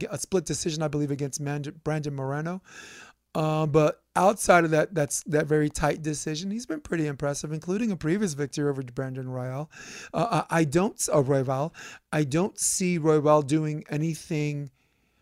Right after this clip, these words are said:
uh, uh, in this short time period between the last time they fought and now that's gonna show significant improvement, uh, uh, as far as styles making matchups is concerned. This is a pretty bad one. I'm going Panto-,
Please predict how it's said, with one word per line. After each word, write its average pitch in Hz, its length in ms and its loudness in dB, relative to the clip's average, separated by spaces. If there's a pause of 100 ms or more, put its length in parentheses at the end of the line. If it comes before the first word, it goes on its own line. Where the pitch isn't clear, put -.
(360)
uh, 139 280 -2
uh, 131 260 -2
in 143 160 2
this 143 140 0
short - 400 2
time 151 280 0
period 143 300 2
between 139 280 -4
the 135 60 0
last 139 240 2
time 143 180 -2
they 135 100 -2
fought 135 240 -2
and 143 100 -6
now 139 160 -2
that's 135 160 -4
gonna 139 180 -2
show 143 180 0
significant 135 580 -8
improvement, 135 580 -8 (340)
uh, - 40 -4 (240)
uh, - 80 -2
as - 180 0
far 151 160 4
as 139 100 2
styles 143 340 0
making 135 240 -2
matchups 131 400 -6
is - 120 -10
concerned. 135 380 -8
This 151 80 -6
is 147 60 -6
a 131 60 -4
pretty 127 220 -8
bad 127 300 -6
one. 123 140 -10
I'm 127 100 -12
going 131 220 -8
Panto-, 131 300 -10